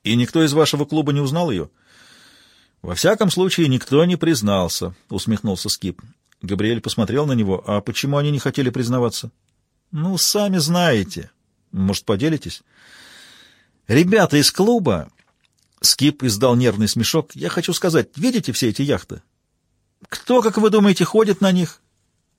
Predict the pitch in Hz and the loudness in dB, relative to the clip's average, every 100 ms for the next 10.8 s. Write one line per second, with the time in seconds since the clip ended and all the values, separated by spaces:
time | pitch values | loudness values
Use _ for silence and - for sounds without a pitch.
0 | - 180 208 226 233 165 90 - - _ | 0 2 4 4 4 0 -4 -8 -20 _
1 | _ _ _ 113 175 233 - 208 165 165 | _ _ _ 0 2 2 2 0 0 0
2 | - 185 165 165 147 - 120 82 _ _ | 0 0 2 0 0 -2 -4 -6 _ _
3 | _ _ 110 120 113 98 82 85 - - | _ _ -2 0 0 -2 -4 -10 -16 -18
4 | - - - - - 135 147 269 254 233 | -18 -18 -18 -20 -2 2 4 4 2 4
5 | 220 226 208 175 - 254 277 - 196 202 | 4 6 4 0 0 0 0 2 2 4
6 | - - 107 82 85 _ _ _ - 135 | 0 -4 -6 -8 -12 _ _ _ -2 2
7 | 226 202 - 123 120 123 104 180 233 233 | 2 2 2 2 2 0 2 4 6 4
8 | 190 - 113 147 165 185 113 101 123 101 | -2 -6 0 2 4 2 0 0 0 0
9 | - _ - - - 135 - 104 98 - | -6 _ -10 -6 -4 -4 -2 0 0 -2
10 | 151 185 139 98 113 143 127 | -2 -2 -2 0 0 0 -2